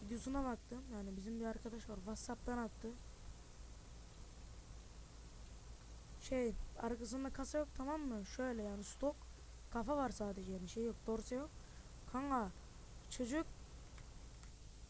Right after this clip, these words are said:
iki yüz ya, amına kodumun oğlu. Git şuradan. Allah Allah. Ne kadar yavaş gidiyorsun ya. Şimdi ne diyecektim, ben hatırladım.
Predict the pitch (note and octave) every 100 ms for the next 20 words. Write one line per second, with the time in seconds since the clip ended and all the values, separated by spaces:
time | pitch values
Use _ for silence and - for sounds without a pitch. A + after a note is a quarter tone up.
0 | - A3 - D4+ A#3+ C#4 D#4+ D#4 - -
1 | - - D4 D#4+ - B3 A3+ G#3+ G3 F#3+
2 | F3+ F#3 - - C#4 - D#4 C#4 A3 -
3 | - - - - - - - - - -
4 | - - - - - - - - - A3
5 | A#3 A#3 A#3 G#3 A3+ A3 G#3+ G#3+ G#3 G3+
6 | G3 G3 G#3+ B3 D#4+ E4 D4 - - B3+
7 | A3+ A3 A3 G#3+ - - - - - -
8 | - - - - - - - - - -
9 | - - - - - - - - - -
10 | - A3+ A3+ G3+ G#3 G#3 A3 G#3+ A3 A#3
11 | A3+ G#3